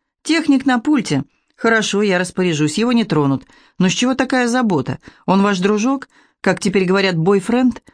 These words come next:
И насколько?» «Намного», нагло сообщила я. «Я с ним спала когда-то. Наверное, и буду спать потом.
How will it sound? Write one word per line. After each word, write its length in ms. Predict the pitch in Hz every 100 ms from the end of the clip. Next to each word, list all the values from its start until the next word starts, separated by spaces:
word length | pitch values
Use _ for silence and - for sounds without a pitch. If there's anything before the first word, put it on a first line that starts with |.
| _ -
И 120 | 165
насколько?» 600 | 160 - 160 156 156 196 _ _ _ _ _ _ _
«Намного», 680 | 214 277 294 233 139 123 117 _ -
нагло 320 | 156 156 135
сообщила 500 | 147 165 156 - 147
я. 180 | 147 135
«Я 140 | 139 175
с 100 | 214
ним 120 | 196
спала 460 | - 233 220 139
когда-то. 560 | - 151 151 131 - - _ _ _ _
Наверное, 720 | 180 220 285 311 262 254 240
и 160 | - 226
буду 300 | 180 165 135
спать 380 | - 131 127 -
потом. 480 | 160 151 139 117